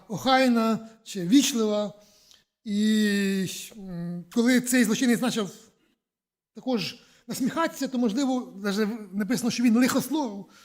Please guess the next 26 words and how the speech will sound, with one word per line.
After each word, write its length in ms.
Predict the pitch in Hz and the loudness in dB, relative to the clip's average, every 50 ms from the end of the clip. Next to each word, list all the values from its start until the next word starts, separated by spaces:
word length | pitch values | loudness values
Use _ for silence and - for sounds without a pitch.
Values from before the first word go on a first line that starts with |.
| _ | _
то, 80 | _ 247 | _ -4
можливо, 300 | 226 220 202 233 302 285 | -4 -4 -2 -2 0 0
його 140 | 269 269 254 | 2 2 0
слова 220 | 269 285 277 269 | 0 -2 -2 0
були 160 | 226 254 247 | 2 2 2
більш 220 | 208 175 311 370 269 | 2 0 -2 -2 -2
брудні, 640 | 214 214 262 247 185 214 285 330 359 311 - - - - _ - _ _ _ _ - _ _ _ _ | 0 2 0 0 0 0 0 0 -2 -4 -8 -12 -20 -20 _ -20 _ _ _ _ -20 _ _ _ _
е, 320 | 190 185 185 180 190 196 214 | -14 -12 -12 -12 -12 -10 -10
і 60 | 240 | -4
більш 220 | 196 254 247 - | -2 -2 -2 -2
такі, 540 | - 254 247 - 254 254 247 240 220 - - - - _ _ _ _ _ _ 180 196 196 | -6 -8 -4 0 4 4 4 4 2 -2 -6 -18 -20 _ _ _ _ _ _ _ -12 -10
е, 640 | 190 185 190 185 180 180 175 170 170 170 165 139 - _ _ | -10 -8 -10 -10 -8 -8 -8 -8 -8 -8 -10 -10 -14 _ _
принизливі 420 | - 269 240 311 349 269 - 254 240 | -2 0 2 4 4 4 4 2 0
до 100 | - - | 0 -2
Христа. 320 | 190 190 160 - - - _ _ _ _ _ _ _ _ _ _ _ _ _ _ _ _ _ _ _ _ _ _ _ _ _ _ _ _ _ _ _ _ _ _ _ _ _ _ _ _ _ _ _ _ _ _ _ _ _ | -4 -8 -10 -10 -14 -18 _ _ _ _ _ _ _ _ _ _ _ _ _ _ _ _ _ _ _ _ _ _ _ _ _ _ _ _ _ _ _ _ _ _ _ _ _ _ _ _ _ _ _ _ _ _ _ _ _
Але, 280 | 220 220 226 233 233 226 233 226 220 220 220 220 214 220 220 214 220 214 208 214 220 | -4 -2 2 4 4 4 4 4 4 4 4 4 4 2 2 0 -4 -8 -8 -2 0
е, 460 | 208 208 208 196 196 190 190 190 - - - 214 190 180 175 - _ _ _ 170 175 _ | 2 4 4 4 2 0 0 -2 -4 -8 -12 -14 -16 -16 -16 -20 _ _ _ -20 -6 _
по 100 | 262 247 | 0 0
суті, 480 | - - 370 453 381 - - 269 247 | 2 2 2 0 0 2 6 6 6
він 460 | 220 233 302 339 320 311 302 220 208 196 196 202 - | 6 6 4 4 2 0 -4 -6 -14 -18 -20 -20 -18
ще 200 | 156 - - 294 | -12 -6 -4 -2
щось 140 | 226 302 254 | 0 0 0
добавляє 880 | 196 285 269 277 285 269 277 311 330 320 294 254 240 226 220 214 - - - - | 0 0 2 2 4 4 4 4 4 2 4 4 4 2 0 -2 -4 -12 -14 -8
до 80 | 214 208 | -8 -8
тих 360 | - - 294 294 - - - | -4 -2 -2 -2 -2 -2 -4
насмішок, 640 | 220 233 - - 220 320 359 - - 277 - - - | -4 -4 -4 -4 -2 -2 -2 -2 -2 -4 -6 -8 -18